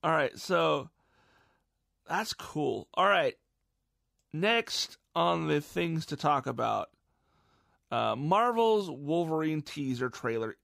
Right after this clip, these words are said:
Easter egg could hint at Hulk appearance. I watched this, um, just before I started recording, and it's very, very, uh,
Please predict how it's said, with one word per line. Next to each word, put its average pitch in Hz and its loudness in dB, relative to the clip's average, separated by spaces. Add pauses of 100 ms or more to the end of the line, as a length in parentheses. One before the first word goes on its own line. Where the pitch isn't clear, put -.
Easter 190 -4
egg 143 0
could 135 0
hint 143 -4 (100)
at 120 -4
Hulk - -8
appearance. - -12 (960)
I 185 2
watched 262 0
this, 175 0
um, 151 0 (600)
just 214 -8
before 180 -2
I 165 2
started 156 -4
recording, 135 -4 (1300)
and 151 0
it's 143 -4
very, 175 0
very, 160 0 (460)
uh, 113 0